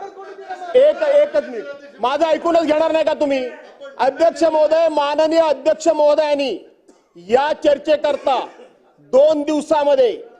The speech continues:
सात तासाची वेळ चर्चेला दिलेली आहे आणि त्याच्यामध्ये निम्मा वेळ मंत्र्यांच्या भाषणासह इकडं आणि निम्मा वेळ इकडं, किती घ्यायचं ते आम्ही ठरवायचं. अध्यक्ष महोदय, आपण असं करू नका, दोन मिनिटं वगैरे मला कसं काय बसवणार अध्यक्ष महोदय?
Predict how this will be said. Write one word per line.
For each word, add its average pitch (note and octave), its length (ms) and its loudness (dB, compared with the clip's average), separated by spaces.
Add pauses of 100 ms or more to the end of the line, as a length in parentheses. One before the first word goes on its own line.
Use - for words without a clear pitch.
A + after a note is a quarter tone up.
(120)
सात C#4+ 400 -2
तासाची D4 680 -4
वेळ C#4 360 2
चर्चेला C#4+ 500 0
दिलेली C4+ 340 -2
आहे A3 600 -4 (220)
आणि A#3+ 180 0
त्याच्यामध्ये C#4+ 720 -2
निम्मा C#4 520 -6
वेळ C#4+ 340 0 (480)
मंत्र्यांच्या C#4 800 -4
भाषणासह D4 680 -2
इकडं D4 540 2 (320)
आणि B3+ 180 -2
निम्मा C#4 360 0
वेळ D4 140 4
इकडं, D4 420 0 (320)
किती C4 260 -2
घ्यायचं C#4 280 0
ते D#4 100 2
आम्ही C#4+ 280 -2
ठरवायचं. D4 400 2
अध्यक्ष D4+ 300 0
महोदय, D#4+ 320 2
आपण D#4 340 0
असं C#4 140 0
करू D4 200 2
नका, D4+ 200 0
दोन C#4 200 4
मिनिटं C#4 260 0
वगैरे D4 180 4
मला C#4+ 180 0
कसं C#4 180 -2
काय E4 100 0
बसवणार F4+ 420 0
अध्यक्ष E4+ 260 -2
महोदय? D4+ 360 0